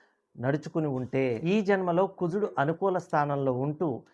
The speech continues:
జాతకునికి మంచి స్నేహితులను, సోదరులను అందించి కుజుడు ఆధిపత్యం వహించే రంగాల్లో విజయాన్ని ప్రసాదిస్తాడు. ఈ గ్రహ లక్షణాలు కనుక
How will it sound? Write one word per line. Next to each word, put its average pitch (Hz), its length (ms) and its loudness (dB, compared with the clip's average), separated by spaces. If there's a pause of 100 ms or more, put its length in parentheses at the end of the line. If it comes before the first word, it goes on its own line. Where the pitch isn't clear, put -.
(180)
జాతకునికి 175 840 2
మంచి 160 400 -2
స్నేహితులను, 147 760 -2 (480)
సోదరులను 202 600 6 (180)
అందించి 170 480 -2 (420)
కుజుడు 214 300 0 (120)
ఆధిపత్యం 160 560 2
వహించే 135 500 -4
రంగాల్లో 151 580 0 (360)
విజయాన్ని 175 600 2
ప్రసాదిస్తాడు. 120 840 -4 (320)
ఈ 175 240 0
గ్రహ 180 320 -2
లక్షణాలు 151 520 0
కనుక 147 320 -2